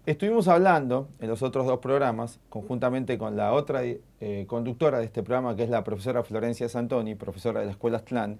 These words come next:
quien les habla es el profesor Nicolás Nardi, estuvimos desarrollando un poco de qué se trata esta otra psicología. Hoy vamos a hacer un resumen para adentrarnos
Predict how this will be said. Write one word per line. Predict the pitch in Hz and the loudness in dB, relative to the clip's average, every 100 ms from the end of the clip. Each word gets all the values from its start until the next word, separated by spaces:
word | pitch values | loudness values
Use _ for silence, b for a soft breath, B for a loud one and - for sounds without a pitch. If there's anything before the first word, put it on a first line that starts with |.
| - | -8
quien | 120 | -4
les | 113 110 | 0 4
habla | 131 127 | 4 4
es | 117 113 | 2 0
el | |
profesor | 98 95 113 | -6 -2 -2
Nicolás | 104 104 110 117 | -2 -4 0 0
Nardi, | 135 123 104 123 - b b b b b - | 0 0 -2 -6 -10 b b b b b -8
estuvimos | 127 170 190 180 | -2 2 2 2
desarrollando | 143 139 139 143 156 | 2 0 2 2 2
un | 160 | 0
poco | 156 120 131 | 0 2 2
de | 123 | 0
qué | 147 | -2
se | 160 | -2
trata | 135 147 151 143 | 0 2 2 0
esta | - 143 | -4 2
otra | 151 156 113 | 4 4 0
psicología. | 104 - 98 95 92 - 90 80 85 _ b b b b b b | -6 -10 -10 -10 -10 -12 -14 -14 -20 _ b b b b b b
Hoy | - 151 | 4 6
vamos | 160 139 | 6 4
a | |
hacer | 135 151 | 4 4
un | 143 | 4
resumen | 127 117 190 180 135 135 143 b b b b - | 2 0 0 0 0 -2 -4 b b b b 2
para | 110 117 | 6 6
adentrarnos | 110 120 117 117 180 185 143 143 135 | 4 4 2 6 8 8 6 -2 -4